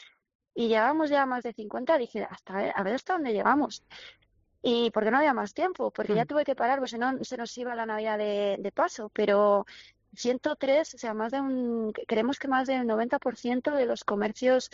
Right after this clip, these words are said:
Speaker 1: del barrio de La Victoria de Valladolid. Y vamos, eh, prácticamente fue un cien por cien de preguntar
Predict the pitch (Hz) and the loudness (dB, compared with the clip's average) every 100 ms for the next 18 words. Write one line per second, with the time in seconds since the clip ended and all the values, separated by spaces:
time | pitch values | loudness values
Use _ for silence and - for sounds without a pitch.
0 | - - - _ - 220 220 202 202 202 | -18 -20 -20 _ -6 0 2 2 2 2
1 | 202 202 220 240 220 - 220 214 208 202 | 0 0 0 2 0 -2 0 2 2 2
2 | 214 277 - - - - _ _ _ _ | 2 -2 -6 -20 -20 -20 _ _ _ _
3 | 254 226 214 214 202 196 185 254 285 - | 0 2 4 4 4 4 2 0 -2 -2
4 | 226 214 233 254 277 285 320 302 269 233 | -4 -4 -4 0 0 2 2 4 2 2
5 | 220 214 262 269 320 320 269 262 226 214 | -2 -4 -8 -4 -4 0 -2 0 0 0
6 | 208 208 214 214 262 | -2 -2 -2 0 2